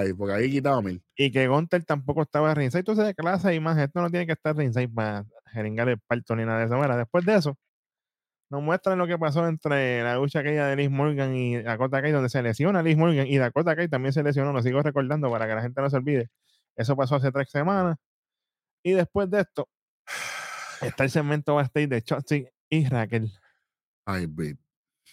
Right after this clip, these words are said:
Speaker 2: Ay, esto fue malo. Raquel trató, pero, pues.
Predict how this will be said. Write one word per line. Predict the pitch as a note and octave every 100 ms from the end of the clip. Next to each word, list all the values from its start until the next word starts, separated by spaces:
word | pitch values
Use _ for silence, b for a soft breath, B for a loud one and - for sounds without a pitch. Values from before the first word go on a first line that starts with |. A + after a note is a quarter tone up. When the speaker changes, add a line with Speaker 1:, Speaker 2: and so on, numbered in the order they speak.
| b b _ _ _ -
Speaker 2:
Ay, | A#2
esto | - - B2+
fue | C3 B2
malo. | A#2+ A#2 A2 - _ _ _ _ _ _ _ _ _ _ _ _ _ _ _ _ _
Raquel | C3+ C#3 F#3
trató, | G#3 E3+ C#3+ C3
pero, | A#2+ A2+ F#2+ - - _ _ _ _ _ _ _ _
pues. | C3